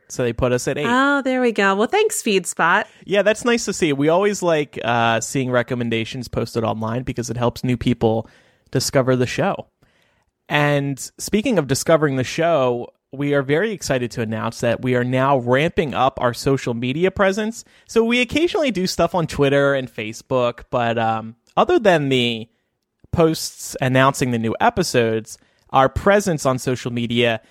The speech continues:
Speaker 1: hasn't been very reliable. Well, no longer. We have actually hired one of our listeners, Jewel,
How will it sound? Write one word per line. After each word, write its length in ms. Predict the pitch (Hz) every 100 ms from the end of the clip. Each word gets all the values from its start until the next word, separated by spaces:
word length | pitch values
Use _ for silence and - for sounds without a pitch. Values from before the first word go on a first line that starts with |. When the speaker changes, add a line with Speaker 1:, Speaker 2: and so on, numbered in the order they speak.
| _
Speaker 1:
hasn't 300 | 165 160 156
been 160 | 147 131
very 260 | 127 120
reliable. 720 | 110 110 110 107 107 - 62 - _ _ -
Well, 180 | 143
no 280 | 139 151 254
longer. 640 | 269 208 156 135 139 170 - _ _
We 120 | 147
have 80 | 156
actually 320 | 196 - 226
hired 400 | 175 190 226 196 135
one 200 | 151 226
of 100 | 247
our 140 | 247
listeners, 600 | 190 254 - 226 180 139
Jewel, 600 | 120 185 254 156 117 156